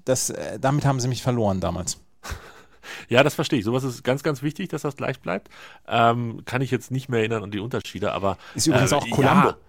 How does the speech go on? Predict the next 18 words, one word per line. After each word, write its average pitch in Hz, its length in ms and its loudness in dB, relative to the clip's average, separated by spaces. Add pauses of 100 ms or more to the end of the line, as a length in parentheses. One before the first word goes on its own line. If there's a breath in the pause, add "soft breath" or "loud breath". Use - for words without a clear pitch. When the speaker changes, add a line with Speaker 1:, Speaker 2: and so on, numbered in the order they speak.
(200)
Speaker 1:
Columbo 127 420 4
hat 101 120 0
irgendwann 107 400 2
eine 107 140 2
neue, 104 540 2
ähm, 104 400 2
eine 104 100 2
neue 104 160 2
Synchronstimme 110 600 0
bekommen, 110 340 -2
weil 110 100 4
der 110 140 2
alte 131 440 2
halt 120 200 0
ge-, 135 80 -2
leider 117 240 2
gestorben 113 440 0
ist. 120 200 -2